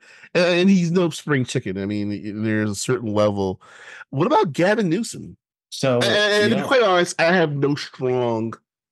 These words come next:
Speaker 2: Mm-hmm.
Speaker 1: <laughs> opinions at this point in time. I just don't want to.
Speaker 2: So I, I think he, him as a messenger, it's, it's almost unparalleled. I mean, he embarrassed Ron DeSanctimonious,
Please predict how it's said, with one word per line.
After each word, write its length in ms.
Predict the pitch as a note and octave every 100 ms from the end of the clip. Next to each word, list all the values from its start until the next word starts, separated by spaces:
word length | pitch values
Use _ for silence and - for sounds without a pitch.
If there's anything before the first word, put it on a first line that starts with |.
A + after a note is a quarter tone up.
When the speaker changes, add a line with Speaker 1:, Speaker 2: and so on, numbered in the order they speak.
| _ _ -
Speaker 2:
Mm-hmm. 460 | G#2+ F#2+ D#2+ D2+ F2 _ _ _ _ _ _ G3+ -
Speaker 1:
<laughs> 100 | _
opinions 600 | - - C#3 C3+ B2+ - -
at 120 | A2+
this 140 | A2+ -
point 260 | G2+ F2+
in 60 | -
time. 220 | - F#2+
I 20 |
just 360 | - - - -
don't 300 | - - -
want 200 | - -
to. 260 | - - - _ _ _ _
Speaker 2:
So 300 | - D#3+ D#3+
I, 360 | - E3+ - - _ _ _
I 160 | A2+ A#2+
think 560 | - F3+ F#3+ - - - _ _ _ _
he, 280 | - E3 A#2
him 340 | A#2 F#3 A3
as 120 | F3+
a 80 | F2+
messenger, 920 | E2 F#2 F#2+ A2 G#2+ A2 A2 A2+ B2+ _ _ _ _ _ _
it's, 220 | D#2+ G#2 -
it's 160 | A#2+
almost 260 | C3 G#2+ F#2
unparalleled. 560 | E2 D#2 D2 - - - - _ _ _ -
I 100 | G#2
mean, 500 | G#2 G2 F#2+ F2+ F#2+
he 520 | - - B2 C#3 D3+
embarrassed 920 | B2+ G2 E2 F2 F#2 F2+ G2 - - - _ -
Ron 340 | F#2+ F#2 F#2 F2+
DeSanctimonious, 1040 | F2 F#2 F2 E2+ E2+ E2+ E2+ F2+ -